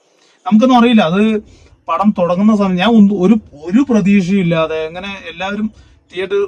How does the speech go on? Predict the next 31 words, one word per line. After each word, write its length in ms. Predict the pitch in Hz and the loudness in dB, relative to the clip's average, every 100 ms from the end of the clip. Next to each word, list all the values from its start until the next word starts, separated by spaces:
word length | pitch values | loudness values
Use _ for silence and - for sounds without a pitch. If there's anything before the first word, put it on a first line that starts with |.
| 175 | -6
ചെറിയ 180 | 180 190 208 | -10 -6 -4
ചെറിയ 160 | 208 | -4
റീൽസ് 220 | 190 190 190 | -4 -4 -4
കാണുമല്ലോ, 260 | 175 151 151 | -4 -6 -8
വാഴ 200 | 165 170 165 | -8 -10 -14
സിനിമ 160 | 160 156 | -16 -16
കണ്ടിട്ടല്ലോ, 400 | 151 139 - 131 160 | -16 -20 -20 _ -20
നമ്മൾ 160 | 151 156 | -20 -20
തന്നെ 140 | 156 156 | -20 -20
ഈ 40 | 160 | -16
വാഴനെ 300 | 151 156 156 151 | -14 -14 -10 -8
ആ 20 | 151 | -6
വാഴനെ 360 | 151 151 151 156 165 _ _ _ _ | -8 -10 -16 -18 -20 _ _ _ _
മറ്റേ 180 | 160 156 156 | -12 -12 -10
കമ്പയർ 240 | 151 160 160 | -10 -6 -4
ചെയ്തുകൊണ്ട്, 380 | 156 160 156 - 143 | -4 -8 -12 -14 -16
കമ്പയർ 220 | 147 160 | -12 -8
ചെയ്തുകൊണ്ടുള്ള 380 | 156 156 151 151 151 | -8 -8 -10 -12 -14
വീഡിയോ 180 | 151 156 | -16 -18
ഒക്കെ 120 | 151 160 | -20 -20
ഇടുമ്പോൾ 220 | 156 156 160 | -20 -20 -20
ഞാൻ 100 | 180 190 | -20 -12
റീൽസ് 320 | 202 240 220 233 - _ _ _ | -6 -6 -8 -14 -18 _ _ _
കണ്ടിട്ടാണ് 420 | 175 180 185 185 180 | -4 -4 -4 -4 -4
ഈ 40 | 180 | -4
ഒരു 80 | 175 | -4
പടം 180 | 160 165 170 | -6 -6 -10
കാണാൻ 260 | 143 160 156 | -10 -10 -12
പോയത് 260 | 135 147 156 | -14 -12 -12
തന്നെ. 160 | 123 104 _ _ _ _ _ _ _ _ _ _ _ _ _ | -14 _ _ _ _ _ _ _ _ _ _ _ _ _ _
പടം 240 | 214 254 | 2 4